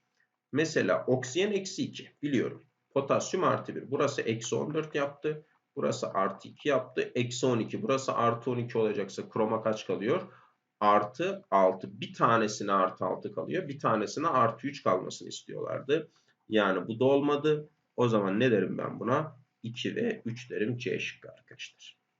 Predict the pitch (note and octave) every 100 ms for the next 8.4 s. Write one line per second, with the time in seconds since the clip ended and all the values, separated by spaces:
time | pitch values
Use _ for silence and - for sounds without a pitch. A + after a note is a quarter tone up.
0 | _ _ _ _ _ _ _ _ _ _
1 | _ _ _ _ _ _ _ _ _ _
2 | - A2 E3+ A3 G#3 G3+ G3 D#3 - -
3 | C3 - D3+ E3+ F#3 C3+ A#2+ C3 G#2 C3
4 | C#3+ D3 B2 A#2+ G2 - B2 C3 D#3 A#2+
5 | G#2+ - G#3 - B2+ C3+ B2+ G#2+ G2 -
6 | G#2+ - - G2 A2+ G3 - F#3+ G3 -
7 | _ _ _ _ _ _ _ _ C3 E3
8 | D3+ B2+ D#3+ B2